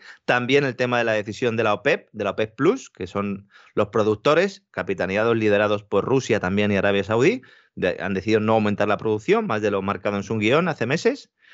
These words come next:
Y esto se produce en un momento, además, en el que los países están cabalgando a lomos de esa ola que está acercándose a la playa.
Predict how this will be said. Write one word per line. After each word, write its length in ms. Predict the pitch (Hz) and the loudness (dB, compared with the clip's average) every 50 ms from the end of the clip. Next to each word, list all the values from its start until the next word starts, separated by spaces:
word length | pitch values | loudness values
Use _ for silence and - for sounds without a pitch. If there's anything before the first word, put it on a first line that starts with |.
| - - - - - | -20 -20 -14 -6 -2
Y 80 | 120 | -2
esto 100 | 117 117 | -2 2
se 100 | 139 139 | 0 0
produce 280 | 113 127 139 143 143 135 | 2 2 0 0 2 0
en 60 | 127 | -2
un 80 | 123 127 | 0 0
momento, 300 | 127 127 131 131 - 135 | -2 -2 -2 0 0 0
además, 340 | 127 131 147 165 - - _ - | 2 2 0 -2 -4 -8 _ -8
en 200 | 110 110 107 101 | -6 -4 -2 -2
el 100 | 95 95 | -2 -2
que 120 | - 92 | -2 -2
los 100 | 92 95 | -4 -2
países 580 | - - 98 101 113 - 147 147 160 - - _ _ _ _ _ _ _ _ _ | -2 0 0 0 0 2 0 0 0 -2 -10 _ _ _ _ _ _ _ _ _
están 280 | - - - - 120 117 | -10 -8 -4 -4 -2 -2
cabalgando 460 | - 131 127 123 123 127 135 131 127 | 0 0 2 2 2 0 0 0 0
a 20 | 127 | 0
lomos 260 | 131 131 131 123 120 | 0 0 0 0 -2
de 60 | 127 | -2
esa 180 | 127 - 131 127 | -2 0 0 2
ola 300 | 147 156 151 - - _ _ _ _ _ _ _ _ _ - | 2 2 0 -2 -6 _ _ _ _ _ _ _ _ _ -18
que 60 | 104 | -14
está 140 | 95 - 117 | -10 -8 -6
acercándose 500 | 104 127 - - 147 143 139 131 - 131 | -6 -6 -2 -2 -2 -2 -2 -2 -2 0
a 40 | 123 | 0
la 120 | 123 120 | 0 0
playa. 400 | 123 160 175 175 160 151 - - | 0 0 0 0 0 -4 -6 -8